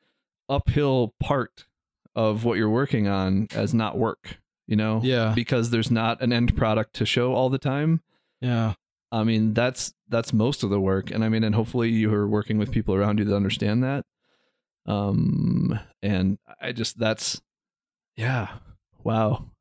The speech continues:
Speaker 1: <laughs> Realization. Of <laughs>
Speaker 2: Yeah, I was thinking there might be some value too in, um, like, depending on what you're doing, right? Like, if this is a side project,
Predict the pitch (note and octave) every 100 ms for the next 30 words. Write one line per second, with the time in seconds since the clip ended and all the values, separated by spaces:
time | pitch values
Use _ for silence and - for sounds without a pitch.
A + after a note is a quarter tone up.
0 | - - - E3+ - C3+ C#3+ C3+ C3 A#2+
1 | A2+ G#2+ A#2 A#2 - - - F3 - -
2 | - C5 - - - - F3+ - _ -
3 | - B2+ - - - F3 E3+ D#3+ E3+ F3
4 | - G#3+ F3+ D3+ D#3 D#3 C3 C#3+ C#3 C#3+
5 | D3 C#3 - C#3 C#3 A#2+ A#2 A#2 B2+ -
6 | - _ _ _ _ _ _ D3 - D3
7 | G#3+ A#3+ G3+ E3 - C3+ B2+ G#2 G#2 G#2+
8 | A#2 B2+ D3 D3+ C3 A#2+ B2+ A2+ - A2
9 | A2